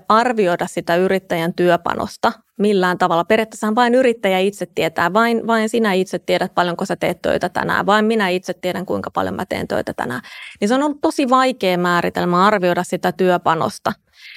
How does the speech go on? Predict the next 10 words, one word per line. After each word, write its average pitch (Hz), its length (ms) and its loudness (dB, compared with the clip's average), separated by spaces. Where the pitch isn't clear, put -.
Niin 208 360 2
käytännössä 214 840 0
ollaan 190 320 2
menty 196 300 0
siihen, 208 760 0
että 190 220 -2
jo 196 120 2
viimeiset 202 420 2
parikymmentä 185 640 -2
vuotta 185 380 0